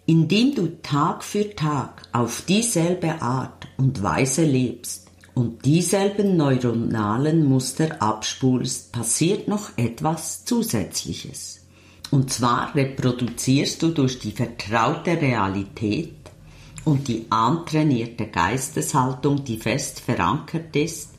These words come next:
deine entsprechenden persönlichen Lebensumstände, egal ob sie nun gut oder schlecht sind.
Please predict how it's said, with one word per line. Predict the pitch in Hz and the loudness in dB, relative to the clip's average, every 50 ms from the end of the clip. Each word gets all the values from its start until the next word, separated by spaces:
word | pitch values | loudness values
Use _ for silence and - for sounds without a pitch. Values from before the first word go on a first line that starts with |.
| - - _ | -20 -12 _
deine | - 139 135 135 147 156 170 175 180 208 214 - - - - - | 0 2 2 2 2 2 0 0 0 -2 -4 -6 -12 -16 -8 -2
entsprechenden | 135 131 127 - - - - 123 135 139 143 - - 165 165 156 151 151 151 160 156 - | 0 0 0 0 -4 -6 -2 0 0 2 0 0 2 2 2 2 2 2 0 0 -2 -2
persönlichen | - 127 117 - - - - 135 135 143 160 156 147 156 - - 127 120 | -4 -4 -2 -2 -2 0 2 4 4 4 2 2 0 -2 0 0 0 2
Lebensumstände, | 110 98 104 117 131 131 135 151 160 160 160 170 165 165 165 160 - - 151 139 139 139 139 135 139 135 139 151 - - - - _ - _ - | 2 2 2 2 2 2 2 2 2 2 2 0 0 0 0 -2 -2 -2 0 0 0 0 -2 -4 -4 -4 -6 -6 -8 -14 -20 -20 _ -20 _ 0
egal | - 131 127 131 - 123 110 101 98 120 147 165 160 - - _ _ - | 0 0 0 2 2 2 2 2 2 0 -2 -6 -8 -10 -16 _ _ -6
ob | 120 117 - | -6 -6 -4
sie | - - 127 120 | -4 0 2 2
nun | 120 120 117 113 107 - | 2 2 2 0 0 0
gut | - 123 120 120 143 - - - - - - - _ _ _ - | 0 0 2 2 0 -2 -4 -10 -18 -20 -20 -20 _ _ _ -2
oder | 165 170 170 165 190 | 0 0 0 0 2
schlecht | - 147 156 - 190 185 165 160 - - - - | 2 2 4 4 4 2 2 0 -2 -8 -12 -10
sind. | - - 131 - - - | -8 -8 -6 -8 -8 -12